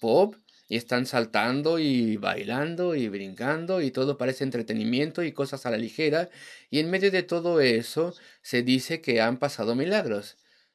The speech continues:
Bueno, pues eso en absoluto se parece a lo que pasaba en los tiempos bíblicos, cuando había milagros auténticos que los apóstoles obraban, y el resultado era maravillamiento, temor reverencial, seriedad.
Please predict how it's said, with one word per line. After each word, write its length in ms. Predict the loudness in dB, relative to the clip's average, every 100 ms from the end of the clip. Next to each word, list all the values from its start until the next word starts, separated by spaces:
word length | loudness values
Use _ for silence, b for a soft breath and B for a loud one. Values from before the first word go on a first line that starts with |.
| -10
Bueno, 380 | -2 0 2 2
pues 220 | 0 2
eso 360 | 0 2 -2 0
en 200 | 0 0
absoluto 720 | 0 -2 -2 0 2 2 -2
se 200 | -4 -6
parece 480 | -2 2 2 2 -2
a 20 |
lo 100 | -4
que 120 | -4
pasaba 360 | -4 -4 -2 -2
en 60 | -2
los 80 |
tiempos 360 | -2 -2 -2 0
bíblicos, 640 | 0 2 0 -2 -8 -10 B B B -2
cuando 220 | 0 2
había 180 | 2 0
milagros 420 | 0 0 0 0
auténticos 840 | -4 0 0 0 -4 -6 -4 -6
que 100 | -2
los 160 | -2 -2
apóstoles 560 | -6 -6 -2 -2 0 -2
obraban, 500 | 2 2 2 -2 -6 B B -2
y 80 |
el 80 | 0
resultado 720 | 0 0 -4 -2 2 2 2
era 260 | 2 0 -4 B B -6
maravillamiento, 1040 | 0 4 4 2 0 0 0 -2 -2 -4
temor 680 | 0 2 2 2 0 2 2
reverencial, 760 | 2 2 2 0 -2 0 0 -2
seriedad. 720 | -4 -2 -2 -2 0 0 -4